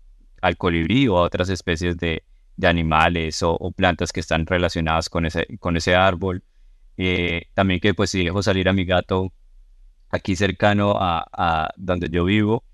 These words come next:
pues también puede ser que haga algún daño con alguno de esos animales, eh, que, que les contaba que, pues, son presas de, de esos gaticos. Y inclusive la manera como manejamos el espacio,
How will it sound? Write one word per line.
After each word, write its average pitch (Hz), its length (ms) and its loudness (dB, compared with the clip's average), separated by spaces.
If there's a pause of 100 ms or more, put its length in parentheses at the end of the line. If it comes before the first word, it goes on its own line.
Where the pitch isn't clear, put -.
(240)
pues 98 140 -2
también 87 260 0
puede 95 160 2
ser 90 180 0
que 92 300 0
haga 90 260 2
algún 90 280 0
daño 90 280 2
con 85 160 -2
alguno 82 240 -2
de 87 60 0
esos 85 180 -4
animales, 82 680 -2 (360)
eh, 82 640 -2
que, 85 220 -2
que - 160 -2
les 76 100 -2
contaba 80 420 2
que, 85 180 -2
pues, 80 180 -4
son 78 180 -4
presas 87 440 0
de, 80 200 -2
de 85 140 -4
esos 82 240 -4
gaticos. 87 680 -4 (500)
Y 95 600 2 (240)
inclusive 95 500 0
la 101 160 6
manera 87 300 2
como 90 520 -4 (540)
manejamos 98 680 2
el 104 120 4
espacio, 98 760 2